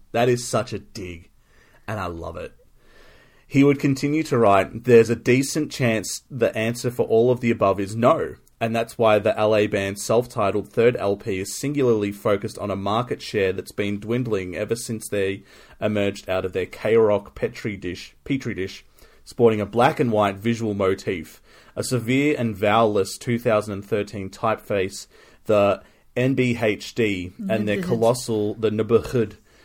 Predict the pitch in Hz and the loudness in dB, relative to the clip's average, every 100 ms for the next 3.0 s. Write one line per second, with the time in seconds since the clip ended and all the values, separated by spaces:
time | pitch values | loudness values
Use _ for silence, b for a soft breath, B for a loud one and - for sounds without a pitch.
0 | b b - 107 107 104 107 104 101 - | b b -4 -2 -2 -4 0 0 0 -2
1 | 117 123 113 101 101 110 117 107 101 98 | 0 0 0 -2 0 0 2 0 0 -2
2 | 117 - - - 113 107 104 107 95 90 | -10 -10 -12 -4 -2 0 2 0 0 -6